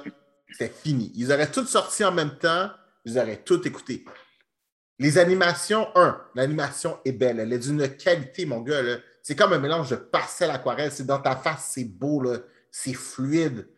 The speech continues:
C'est tellement bien fait. J'étais comme, wow, ok. Animation on point. On point. Musique, la musique, pour de vrai, dude, j'écoute la soundtrack quand j'ai rien à faire.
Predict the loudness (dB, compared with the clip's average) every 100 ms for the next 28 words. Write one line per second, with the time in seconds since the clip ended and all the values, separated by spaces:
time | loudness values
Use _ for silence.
0 | _ _ -12 -12 -8 2 2 4 2 2
1 | 0 -2 -4 0 0 0 -6 -8 -8 -6
2 | -4 -4 -4 -10 -14 -14 -20 _ _ 6
3 | 6 6 2 2 0 -2 -10 -4 0 0
4 | -2 -6 -6 -6 _ _ _ -2 0 0
5 | -2 -8 -8 -16 _ _ _ _ _ _
6 | _ _ -2 0 2 2 0 0 2 2
7 | 2 0 0 2 4 4 2 -4 -4 -2
8 | -2 0 -2 0 -2 -2 -8 -6 -4 -2
9 | -2 -4 -6 -6 -8